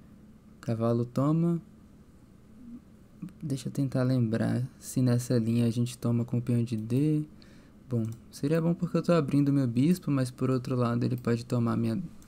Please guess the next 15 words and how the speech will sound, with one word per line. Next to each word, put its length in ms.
ops, 260
tomar 220
minha 160
dama. 380
E 300
eu 100
vou 120
ter 120
que 60
tomar 220
de 40
volta 260
com 180
o 20
rei. 320